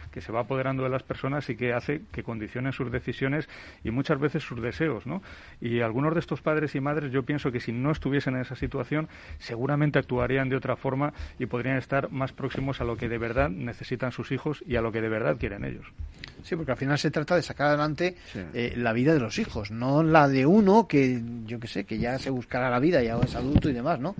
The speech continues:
Speaker 1: Ujú.
Speaker 2: Eh, me ha gustado lo de tóxico, ¿no? Al final estamos intoxicando, digamos, al, al menor, ¿no? Quizás.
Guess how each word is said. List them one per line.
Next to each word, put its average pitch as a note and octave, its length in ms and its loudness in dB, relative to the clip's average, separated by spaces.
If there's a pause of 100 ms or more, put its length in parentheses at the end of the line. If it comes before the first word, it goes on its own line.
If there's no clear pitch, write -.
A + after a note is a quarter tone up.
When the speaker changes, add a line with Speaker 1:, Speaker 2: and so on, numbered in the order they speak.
(120)
Speaker 1:
Ujú. C#3+ 140 0 (260)
Speaker 2:
Eh, C#3 460 6 (280)
me C3 100 -4
ha - 20 2
gustado F3 360 2
lo E3 120 4
de C#3 140 4
tóxico, A2 520 -4
¿no? A#2 180 -8
Al B2 160 -4
final C3 240 -2
estamos C#3+ 280 -2
intoxicando, B2+ 760 -4
digamos, A#2 380 -4
al, A2 300 -4
al G#2+ 160 -6
menor, G#2+ 320 -8
¿no? F3+ 140 -6
Quizás. E3+ 360 -8